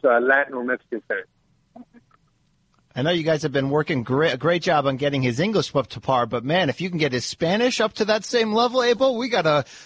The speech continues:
Speaker 2: we got a matinee idol here in, in a mul-, multiple countries, right?
Speaker 1: Yeah, we're working on it. We're working on it. It's just that it's, uh,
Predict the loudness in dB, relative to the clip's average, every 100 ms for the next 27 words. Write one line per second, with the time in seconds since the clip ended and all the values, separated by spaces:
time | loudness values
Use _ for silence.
0 | -6 0 2 2 2 2 2 2 2 2
1 | 2 2 2 2 2 0 0 0 0 2
2 | 0 0 0 0 0 -4 0 0 0 -4
3 | -2 -4 -4 _ _ -12 -8 4 6 8
4 | 8 8 6 4 2 0 -2 -2 2 2
5 | 4 2 4 2 2 0 2 2 2 2
6 | 4 4